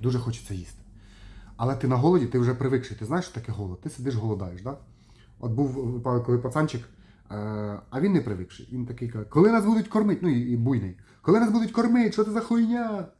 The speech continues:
Чи це я розказував, я не пам'ятаю. Ладно. "Що це таке? Жо-ле-ле?" І воєнний якийсь проходить: "Блядь, ти солдат, ти должен кріпитися". Ну,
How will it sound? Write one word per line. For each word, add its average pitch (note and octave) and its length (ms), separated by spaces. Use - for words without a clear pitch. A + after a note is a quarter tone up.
Чи - 140
це G3 60
я F3 60
розказував, A#2 420
я G2+ 60
не G#2 60
пам'ятаю. F#2 340
Ладно. F#2+ 220
"Що - 220
це A#3 220
таке? A#3 460
Жо-ле-ле?" A3+ 480
І C3 80
воєнний C3+ 340
якийсь A#2 180
проходить: A#2 360
"Блядь, G2+ 200
ти A2+ 80
солдат, C3+ 500
ти G#2+ 60
должен A2+ 260
кріпитися". C3 440
Ну, B2 300